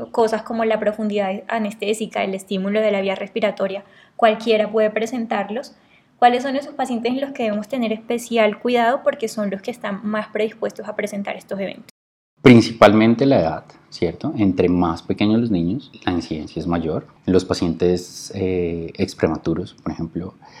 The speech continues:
Speaker 2: los pacientes con infecciones respiratorias recientes,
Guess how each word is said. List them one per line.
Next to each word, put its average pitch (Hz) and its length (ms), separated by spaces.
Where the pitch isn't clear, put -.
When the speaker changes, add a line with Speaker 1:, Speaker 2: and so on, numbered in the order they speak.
Speaker 2:
los 90 140
pacientes 82 460
con 95 180
infecciones 80 640
respiratorias - 840
recientes, 82 880